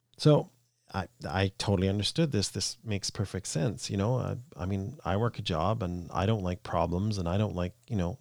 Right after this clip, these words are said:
having to do extra work on something that should be easy. And if there's another type of thing that just makes it easy, like he was talking about somebody that's been in the system before, knows the ropes.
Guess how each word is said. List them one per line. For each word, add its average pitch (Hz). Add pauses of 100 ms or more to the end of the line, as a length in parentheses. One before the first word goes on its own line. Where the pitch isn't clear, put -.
having 90
to 85
do 101
extra -
work 92
on 82
something 90
that 85
should 95
be 90
easy. 98
And 85 (520)
if 110
there's 101
another 104 (840)
type 101
of 92
thing 101
that 90 (160)
just -
makes 98
it 92
easy, 110
like 92
he 101
was 101
talking 98
about 92
somebody 95
that's 92
been 92
in 87
the 85
system 117
before, 90 (580)
knows 104
the 98
ropes. -